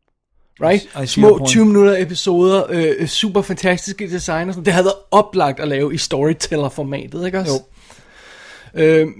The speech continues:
Speaker 1: men det gør de altså ikke her. Han vil have den her store historie. Det betyder så også, at filmen bliver en række optrin, der gradvist er hø-, mere og mere højtråbende. Øh, og det er virkelig en anstrengende film at se.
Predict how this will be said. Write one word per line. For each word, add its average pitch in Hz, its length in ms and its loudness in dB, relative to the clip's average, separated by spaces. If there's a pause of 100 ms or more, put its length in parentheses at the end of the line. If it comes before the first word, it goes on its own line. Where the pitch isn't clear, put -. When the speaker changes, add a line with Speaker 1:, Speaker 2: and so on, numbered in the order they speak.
Speaker 1:
men 170 200 0
det 160 160 -2
gør 156 180 4
de 165 140 0
altså 135 160 -4
ikke 139 120 -6
her. 143 140 -6
Han 147 140 -4
vil 147 80 -2
have 160 120 -4
den 156 160 -8
her 156 80 -2
store 156 380 -4
historie. 143 380 -6
Det 170 80 0
betyder 202 380 4
så - 120 -6
også, 143 320 -2
at 160 100 -8
filmen 165 540 -8
bliver 156 220 0 (120)
en 151 260 -4
række 139 360 -2 (120)
optrin, 151 580 -6 (260)
der 135 80 -2
gradvist 147 880 -2
er 139 120 -6
hø-, 151 300 -8
mere 156 180 0
og 156 60 0
mere 143 140 -4
højtråbende. 139 680 -6 (840)
Øh, 151 100 2 (220)
og - 120 -6
det 185 60 0
er 160 40 -2 (220)
virkelig 175 300 2
en 139 60 -10
anstrengende 135 520 -6
film - 220 -10
at 131 60 -8
se. - 100 -14